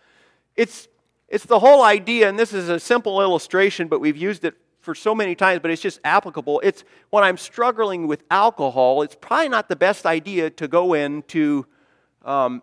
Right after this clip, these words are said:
Applebee's and sit in the bar area if, if that's what I struggle with. But can I eat in the bar area and not drink alcohol? Well,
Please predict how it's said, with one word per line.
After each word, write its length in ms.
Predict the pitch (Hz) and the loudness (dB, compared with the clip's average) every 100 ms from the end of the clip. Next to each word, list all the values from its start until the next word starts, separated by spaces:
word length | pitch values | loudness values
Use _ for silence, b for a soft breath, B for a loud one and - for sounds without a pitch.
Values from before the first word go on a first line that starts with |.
| - | -4
Applebee's 800 | 147 202 202 151 143 135 143 135 | 0 2 0 -4 -2 -2 -4 -8
and 200 | 143 135 | -12 -12
sit 440 | - - 214 - - | -12 0 0 0 -6
in 140 | 165 | -4
the 100 | 147 | -4
bar 460 | 117 170 165 170 170 | 2 4 6 6 4
area 460 | 127 117 120 117 131 | 0 -2 -2 -4 -4
if, 220 | 156 _ - | -6 _ -14
if 160 | 170 | -8
that's 260 | 233 254 202 | -6 -6 -8
what 120 | 190 | -6
I 100 | 185 | -6
struggle 420 | - 269 277 180 | -6 -6 -4 -4
with. 240 | 107 - - _ _ _ _ _ _ _ _ _ _ _ _ _ _ _ _ _ _ | -6 -14 -20 _ _ _ _ _ _ _ _ _ _ _ _ _ _ _ _ _ _
But 280 | - 196 - _ _ _ _ _ _ _ _ _ _ _ _ _ _ _ _ _ _ _ - | 2 2 0 _ _ _ _ _ _ _ _ _ _ _ _ _ _ _ _ _ _ _ -4
can 180 | 208 220 | -2 0
I 100 | 208 | -2
eat 280 | 180 240 | -4 -8
in 120 | 302 233 | -6 -4
the 60 | |
bar 280 | 190 214 226 | 2 2 2
area 380 | 220 220 220 165 | 0 0 0 -2
and 140 | 175 | -2
not 400 | 190 214 - _ | 0 -2 -6 _
drink 260 | 185 220 214 | -4 -2 0
alcohol? 600 | 196 233 220 214 240 226 | -2 -2 -6 -4 -4 -4
Well, 260 | 226 208 | -6 -8